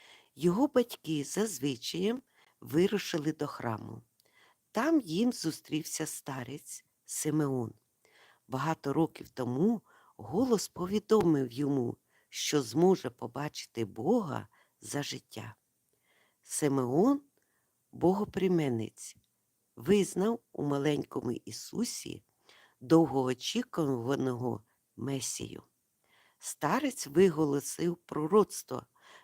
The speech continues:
в якому попередив Пречисту Діву про прийдешні випробування:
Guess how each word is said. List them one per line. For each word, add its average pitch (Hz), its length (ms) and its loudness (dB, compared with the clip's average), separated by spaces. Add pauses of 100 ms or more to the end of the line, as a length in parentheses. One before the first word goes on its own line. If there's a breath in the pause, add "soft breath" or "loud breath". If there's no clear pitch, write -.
в - 40 -8
якому 151 460 2
попередив 135 760 -2
Пречисту - 640 -6
Діву 131 520 -4 (540 soft breath)
про 170 240 2
прийдешні 165 800 0
випробування: 151 1000 -2